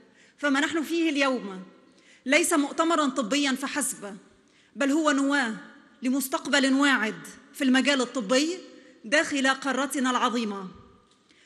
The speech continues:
فقد أصبح بحق هذا المؤتمر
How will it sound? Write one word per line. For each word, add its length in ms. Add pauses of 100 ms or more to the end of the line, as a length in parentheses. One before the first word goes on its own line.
(140)
فقد 280
أصبح 380
بحق 460 (320)
هذا 240
المؤتمر 640